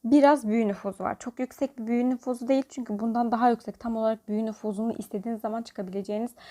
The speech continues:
başka bir item var. Şimdi bunu eğer gerçekten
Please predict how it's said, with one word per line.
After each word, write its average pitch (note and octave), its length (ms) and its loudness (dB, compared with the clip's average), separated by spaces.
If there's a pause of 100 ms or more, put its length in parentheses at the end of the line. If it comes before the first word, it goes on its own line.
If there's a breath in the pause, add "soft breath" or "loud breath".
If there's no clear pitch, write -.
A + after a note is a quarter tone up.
(260 loud breath)
başka A3 280 -4
bir A#3+ 120 -4
item G3 380 -6
var. B3 160 4 (280 loud breath)
Şimdi A#3+ 380 0
bunu E4 240 6
eğer C4+ 380 0 (680 soft breath)
gerçekten A#3 680 0